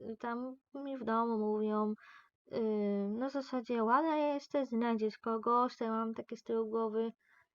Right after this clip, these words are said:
„Mhm, ładna”. No, tak, taka ładna, że nie może się ładnie ubrać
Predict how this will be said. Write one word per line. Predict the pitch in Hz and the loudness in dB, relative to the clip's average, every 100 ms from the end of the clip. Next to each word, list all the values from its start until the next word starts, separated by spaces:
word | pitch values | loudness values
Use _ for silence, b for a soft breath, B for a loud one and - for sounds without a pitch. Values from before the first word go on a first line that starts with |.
| _ 202 | _ -4
„Mhm, | 226 220 - 233 233 240 233 _ 208 - | -2 -2 -2 0 0 -2 -6 _ -20 -6
ładna”. | 220 220 208 202 202 233 302 b b b b b _ - | 0 2 2 2 2 2 0 b b b b b _ -4
No, | 226 226 226 220 220 - - - _ _ _ _ _ _ - | -2 0 0 0 -2 -6 -14 -20 _ _ _ _ _ _ -6
tak, | 240 - - | -6 -6 -4
taka | 262 254 | -4 2
ładna, | 254 262 262 | 2 4 2
że | 262 | 2
nie | 254 | 2
może | 247 247 240 | 2 0 -4
się | - 240 240 240 - _ - - _ _ _ _ _ _ 226 | -2 0 0 -2 -8 _ -20 -20 _ _ _ _ _ _ -4
ładnie | 226 233 | 0 2
ubrać | 233 220 247 262 294 294 | 0 0 4 6 6 2